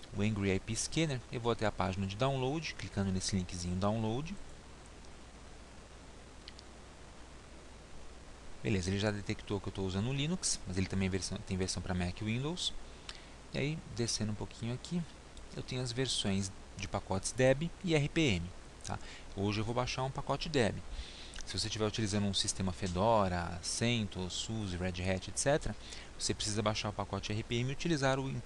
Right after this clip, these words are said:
o instalador R P M, tá? Um R P M menos I V H, por exemplo. Eu vou utilizar o D P K G porque eu vou instalar um pacote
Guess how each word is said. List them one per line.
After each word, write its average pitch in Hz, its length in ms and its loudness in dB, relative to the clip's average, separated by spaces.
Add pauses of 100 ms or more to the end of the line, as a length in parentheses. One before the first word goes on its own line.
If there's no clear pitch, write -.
o 101 440 2
instalador 117 580 4
R 123 160 4
P 117 300 4
M, 85 100 0 (380)
tá? - 200 0 (400)
Um 92 200 2
R 95 120 6
P 95 120 2
M 101 260 4
menos 98 400 4
I 98 60 0
V 98 120 4
H, 90 360 4
por 90 120 -2
exemplo. 85 300 0 (720)
Eu 90 100 0
vou 92 60 -2
utilizar 104 400 2
o 110 60 2
D 110 100 0
P 127 140 0
K 135 160 2
G 127 160 0
porque - 160 -4
eu 143 40 0
vou 139 60 -2
instalar 131 260 2
um 120 60 2
pacote 113 540 0